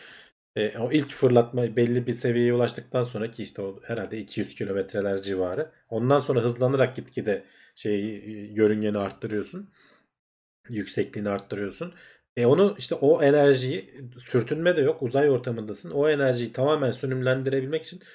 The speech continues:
ne kadar roket yaktıysan ters yönde bir o kadar roket yakman lazım.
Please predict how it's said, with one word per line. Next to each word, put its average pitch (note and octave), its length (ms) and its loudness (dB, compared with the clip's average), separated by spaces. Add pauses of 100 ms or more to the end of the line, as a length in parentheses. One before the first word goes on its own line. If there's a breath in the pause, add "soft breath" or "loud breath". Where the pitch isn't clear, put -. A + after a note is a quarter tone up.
(220 soft breath)
ne D3 180 6
kadar D3 300 6
roket A#2+ 360 2
yaktıysan B2+ 580 -4 (360 soft breath)
ters E3 320 0
yönde D3+ 300 0
bir F3+ 60 6
o C#3+ 120 8
kadar E3+ 240 2
roket E3+ 380 4
yakman G2+ 420 -2
lazım. F2+ 300 -8